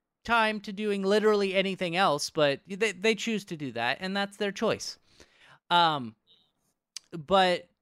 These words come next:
they're actually canceling the summer games. Do-, well, they're, they're postponing it, and they're instead hosting a game for, uh, covid nineteen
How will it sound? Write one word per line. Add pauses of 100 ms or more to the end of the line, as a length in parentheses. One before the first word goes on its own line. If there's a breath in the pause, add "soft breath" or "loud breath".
they're
actually
canceling
the
summer
games. (120)
Do-,
well,
they're,
they're (600)
postponing
it, (420 soft breath)
and
they're
instead
hosting
a
game
for,
uh,
covid
nineteen